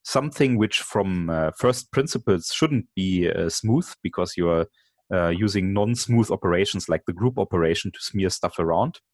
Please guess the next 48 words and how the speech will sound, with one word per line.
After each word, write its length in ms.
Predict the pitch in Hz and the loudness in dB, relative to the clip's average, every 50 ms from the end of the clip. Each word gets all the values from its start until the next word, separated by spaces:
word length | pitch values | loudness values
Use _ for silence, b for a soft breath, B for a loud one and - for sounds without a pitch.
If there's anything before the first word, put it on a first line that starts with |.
| _ _ _ B B B B B B B B _ - | _ _ _ B B B B B B B B _ -2
um, 560 | 104 98 98 95 95 92 92 92 95 95 98 _ _ _ _ _ _ _ _ _ _ _ _ _ _ _ _ _ _ | 0 2 4 4 2 2 0 -2 -2 -4 -8 _ _ _ _ _ _ _ _ _ _ _ _ _ _ _ _ _ _
is 180 | 104 117 - - | 0 0 0 0
actually 420 | - 139 135 - - 127 113 104 | -2 -2 -2 -2 -2 2 2 2
smooth 420 | 98 - - 120 117 123 127 123 - | 0 0 0 2 2 2 2 0 -4
because 360 | - 95 - 104 101 - - | -6 -4 -2 -2 -2 -2 0
the, 380 | - 95 95 92 90 90 85 - - | 0 2 4 4 4 4 2 0 0
I 100 | 82 90 | 0 0
mean, 160 | 92 92 90 | 0 0 -2
in 180 | 92 87 95 90 | -2 -2 -2 0
the, 200 | 90 92 87 87 | 0 2 2 2
in 100 | 85 87 | 0 0
the 80 | 85 87 | -2 0
derivation 520 | 87 95 98 98 90 101 110 120 - 117 | 2 2 2 2 2 2 0 2 0 -2
of 120 | 92 87 | -2 0
why 220 | 95 90 92 95 95 | 0 2 2 2 2
this, 380 | 90 98 90 - - - - - | 2 0 -2 -2 -6 -6 -8 -4
uh, 320 | - 92 87 82 82 80 | -2 0 2 2 2 0
spray 400 | - - - _ 98 98 101 - | -2 -4 -2 _ 2 2 2 2
S 200 | - 110 113 - | 2 0 0 0
here 180 | - 101 95 85 | 0 0 0 0
is 120 | - - | 0 -2
smooth, 400 | - - 107 107 110 117 - - - _ _ B B B B B B | -4 -2 -2 -2 -2 -2 -4 -8 -20 _ _ B B B B B B
sort 220 | B - - 87 87 | B -4 -4 -2 -2
of 80 | 87 | -2
the 100 | - 98 | -2 -2
non-smooth 720 | 90 90 90 92 98 101 - - - 110 101 98 92 - - _ | 0 2 0 0 0 0 -4 -2 -2 0 0 0 -2 -4 -10 _
parts 320 | - - 82 80 - - | -4 -2 -2 -2 -4 -6
cancel. 420 | - - 95 85 85 85 - 85 - - _ _ _ _ _ - | -6 -4 -4 -4 -2 -2 -4 -4 -4 -6 _ _ _ _ _ -4
Yeah, 120 | 131 160 | -4 -4
so 160 | 170 - - | -2 0 0
it 100 | - - - | 0 0 0
looks 240 | - 110 - - - | -2 -2 -2 0 -2
like 100 | 101 90 | 0 2
a 40 | 101 | 4
little 240 | 101 110 117 117 113 | 2 4 4 2 2
bit 180 | 101 104 - | 2 0 -2
like 180 | 95 87 87 - | 0 -2 -2 -2
a 60 | 90 | -2
miracle 400 | 87 85 87 85 80 - - 78 | 0 2 2 2 0 0 -2 -4
when 160 | 71 71 71 | -4 -4 -8
you're 100 | 71 73 | -6 -6
looking 300 | 73 76 - - - 67 | -6 -6 -8 -8 -12 -12
at 80 | - - _ - | -12 -14 _ -14
these 220 | 71 - - - | -12 -12 -10 -10
things 320 | - - - - - - b b b b b b _ | -10 -12 -10 -12 -16 -16 b b b b b b _
from 160 | - 80 78 | -8 -6 -4
the 140 | 71 - - | -2 -4 -4
outside. 300 | - - - - - | -4 -6 -6 -8 -8